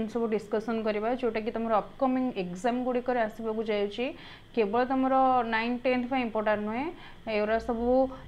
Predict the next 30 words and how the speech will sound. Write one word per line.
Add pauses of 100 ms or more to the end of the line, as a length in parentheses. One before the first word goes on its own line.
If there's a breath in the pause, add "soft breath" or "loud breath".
ଏଇସବୁ
କୋଶ୍ଚିନ୍
ଗୁଡ଼ିକ
କମ୍ପିଟେଟିଭ୍
ଏକ୍ଜାମ୍ରେ
କମ୍ପଲସରି
ଯେମିତି
ହେଲେ
ବି
କୋଡ଼ିଏ
ମାର୍କ,
ଅ,
ଗ୍ରାମାରରୁ
ତିନି
ମାର୍କ
କି
ଚାରି
ମାର୍କ
ପଡ଼େ। (640 loud breath)
ତ (380)
ଟାଇମ୍
ୱେଷ୍ଟ
ନ
କରିକି
ଚାଲନ୍ତୁ
ଆରମ୍ଭ
କରିବା
କ୍ଲାସ୍ଟିକୁ। (560 soft breath)
କ୍ୱେଶ୍ଚିନ୍
ଅଛି,